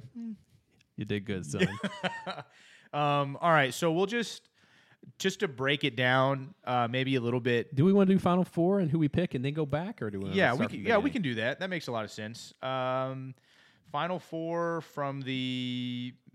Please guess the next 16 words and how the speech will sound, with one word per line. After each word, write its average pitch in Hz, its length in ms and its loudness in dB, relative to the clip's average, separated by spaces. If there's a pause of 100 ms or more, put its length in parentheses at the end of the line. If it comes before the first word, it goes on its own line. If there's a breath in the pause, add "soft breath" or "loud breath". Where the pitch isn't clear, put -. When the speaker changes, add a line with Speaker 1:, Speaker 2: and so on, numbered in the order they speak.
(120)
Speaker 1:
the 117 140 -8
Midwest 131 760 -4
and 117 100 -8
the 107 80 -6
West 107 420 -4
side. 143 440 -4 (140)
So 117 380 -6
you 107 180 -8
have 113 180 -4
your 107 120 -8
Kansas 117 600 -8
and 104 160 -12
Houston 110 460 -12
number 123 220 -4
one 127 200 -4
seeds. 135 600 -8